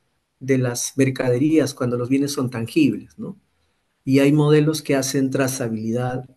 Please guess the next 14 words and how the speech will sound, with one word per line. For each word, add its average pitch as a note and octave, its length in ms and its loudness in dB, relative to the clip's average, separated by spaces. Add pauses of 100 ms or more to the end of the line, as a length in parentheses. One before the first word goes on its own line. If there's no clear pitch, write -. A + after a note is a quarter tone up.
(100)
a B2 180 -6
las A2+ 280 -6
mercaderías A2+ 880 -4
o A#2 40 -4
las G#2+ 180 -8
mercancías. B2+ 880 -2 (880)
Hay B2 180 0
países C3 540 0
que A#2+ 140 -4
ya B2 140 -2
aplican B2+ 640 -2
detección, C3 1040 0 (680)
eh, G#2+ 520 -2 (640)
en, G2+ 480 -6